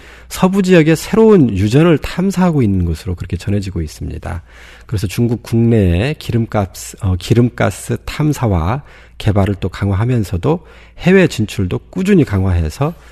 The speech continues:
국제 시장을 개척한다는 그런 전략을 갖고 있습니다. 어, 이렇게 보면 중동, 중앙아시아, 아프리카, 그리고 아시아 태평양 지역에서, 어, 유전과 오일가스 사업을 적극적으로 추진하겠다는 그런 전략으로 분석이 되고요.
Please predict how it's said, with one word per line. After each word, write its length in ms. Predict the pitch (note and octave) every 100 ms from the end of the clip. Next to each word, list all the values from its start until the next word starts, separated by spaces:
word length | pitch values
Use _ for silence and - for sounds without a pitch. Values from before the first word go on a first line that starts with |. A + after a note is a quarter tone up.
| - -
국제 360 | - - - A2+
시장을 380 | - F2+ E2+
개척한다는 760 | F2+ F#2+ D#2+ G2 - F#2 E2 C#2+
그런 220 | - A#2
전략을 360 | G2+ F2+ E2+ D2+
갖고 300 | - - B2
있습니다. 500 | F#2 - E2 D#2+ F2 - - - - -
어, 120 | G2+
이렇게 200 | G#2+ -
보면 280 | C3 B2 C#3
중동, 500 | - A#2+ B2 A2+ C#2 C#2 -
중앙아시아, 800 | - A2 A#2 A2+ G2 - C#2+ -
아프리카, 760 | E2+ G2+ - A#2+ - - D2 -
그리고 260 | - G#2
아시아 300 | E2+ F2+ -
태평양 640 | G#2+ - - D3+ D3 C3+ A#2
지역에서, 840 | G2 G#2 G2 E2+ - D2 F2 C#3+ - - - - -
어, 180 | E2 D#2+ F2+
유전과 540 | G2 A#2 G2+ F#2 C3
오일가스 520 | G#2+ D#3 E3+ D3 -
사업을 320 | - A2 F2
적극적으로 560 | E2+ F2+ G2 - F2+ D#2+
추진하겠다는 800 | D#2 - E3 C3+ A#2+ - E2+ D#2+
그런 180 | - E2
전략으로 380 | - F2+ D#2
분석이 340 | E2 F#2+ F2 D#2
되고요. 420 | - E2 E2+ B2